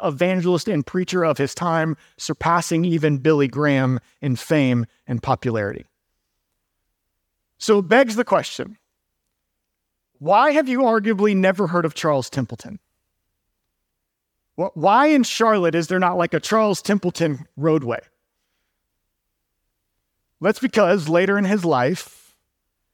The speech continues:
he would go on to renounce the very faith that he professed.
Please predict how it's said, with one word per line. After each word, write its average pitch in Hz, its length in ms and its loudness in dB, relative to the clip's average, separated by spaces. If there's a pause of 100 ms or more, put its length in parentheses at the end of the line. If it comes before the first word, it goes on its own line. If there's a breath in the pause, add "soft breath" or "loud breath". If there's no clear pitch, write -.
(140)
he 170 140 -4
would 160 160 -2
go 180 220 4
on 160 340 2
to - 160 -4
renounce 156 560 0
the 165 100 -4
very 160 260 2
faith 151 400 0
that 160 120 -6
he 147 100 -2
professed. - 720 -8